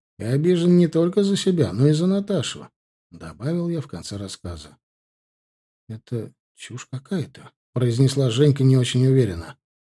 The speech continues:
«Карина совсем другое говорила. Не могла же она всё наврать?» «Почему не могла?»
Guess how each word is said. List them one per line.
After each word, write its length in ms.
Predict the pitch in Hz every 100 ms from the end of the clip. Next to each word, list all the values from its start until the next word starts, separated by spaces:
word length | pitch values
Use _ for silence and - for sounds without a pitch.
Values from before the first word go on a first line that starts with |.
| _ _
«Карина 380 | 95 98 101 107
совсем 400 | 123 - 135 127
другое 400 | 127 110 160 208
говорила. 560 | 202 156 113 78 71 _ _ _ _
Не 100 | 104
могла 380 | 98 98 87 156
же 120 | 214
она 180 | 254 202
всё 180 | - 127
наврать?» 560 | 135 147 123 87 - _ _ _ _ _ _ _ _ _ _
«Почему 440 | - 113 - 233 180
не 120 | 92
могла?» 500 | 110 123 113 85